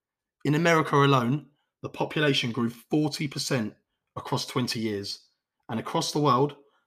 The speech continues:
the world population grew thirty percent in the space of twenty years. And if you think about it, twenty years is nothing. So this was a massive shock to the world.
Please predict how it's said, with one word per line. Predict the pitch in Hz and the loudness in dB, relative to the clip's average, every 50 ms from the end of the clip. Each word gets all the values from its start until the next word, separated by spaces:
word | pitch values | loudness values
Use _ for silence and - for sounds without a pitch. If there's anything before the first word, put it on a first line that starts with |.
| _ _ - | _ _ -10
the | |
world | 110 110 135 139 139 135 | -2 2 4 4 4 4
population | 135 - - - 135 127 127 120 113 - - 107 117 127 120 - _ _ _ _ _ _ _ _ _ _ _ _ _ | 2 -2 -6 -4 -2 -2 -2 -2 -2 -2 -2 -2 -4 -4 -6 -8 _ _ _ _ _ _ _ _ _ _ _ _ _
grew | - 127 117 | -2 0 0
thirty | 113 - - - 139 135 127 - - 120 | 0 -2 0 2 4 4 4 2 0 -2
percent | - - - - 135 113 101 104 - - _ _ - | 0 0 2 2 2 0 0 -4 -6 -10 _ _ -6
in | 123 117 | -4 -2
the | 110 | -2
space | - - 123 117 107 - - | -2 -2 -2 -2 -2 -2 -4
of | 107 | -6
twenty | - - - 120 110 101 - 110 | -8 -8 -6 -6 -4 -4 -4 -4
years. | 104 107 104 104 101 - - - _ _ _ _ _ _ _ - | -4 -4 -4 -6 -6 -10 -12 -16 _ _ _ _ _ _ _ -2
And | 135 143 | -2 -2
if | 143 - | 0 -2
you | - | -2
think | - 202 190 165 143 | 0 0 0 2 2
about | 123 120 110 - - | 4 4 4 4 2
it, | 120 | -4
twenty | - - 151 139 127 - 127 | -4 -2 0 0 0 2 2
years | 120 120 107 | 2 2 0
is | 117 104 117 | -2 -2 0
nothing. | 113 120 127 123 - - 101 101 104 101 _ _ _ _ _ _ _ _ _ | 0 2 0 0 -2 -6 -8 -8 -10 -14 _ _ _ _ _ _ _ _ _
So | - - | -10 -2
this | 117 139 139 131 - | 2 2 2 2 2
was | - | 0
a | 127 117 | 0 0
massive | 117 120 127 127 123 - - 117 | 2 2 2 2 2 0 -2 -2
shock | - - - 131 110 - - - | -2 -2 0 0 0 -2 -4 -8
to | - - | -10 -8
the | 110 | -6
world. | 104 107 104 104 101 101 | -4 -4 -4 -4 -6 -8